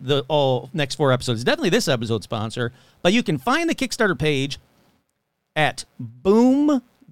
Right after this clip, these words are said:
dot, that's B O O M dot I O slash Skinwalker. Once again, boom, B O O M dot I O slash Skinwalker. Kurt here,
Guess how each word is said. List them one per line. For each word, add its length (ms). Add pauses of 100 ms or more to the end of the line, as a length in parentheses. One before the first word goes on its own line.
(180)
dot, 320
that's 120
B 320
O 180
O 260
M 380 (120)
dot 520 (260)
I 300
O 300 (380)
slash 920 (260)
Skinwalker. 920
Once 180
again, 400 (720)
boom, 840
B 360
O 360
O 320
M 480
dot 420 (160)
I 300
O 300 (120)
slash 800 (160)
Skinwalker. 1080 (840)
Kurt 260
here, 400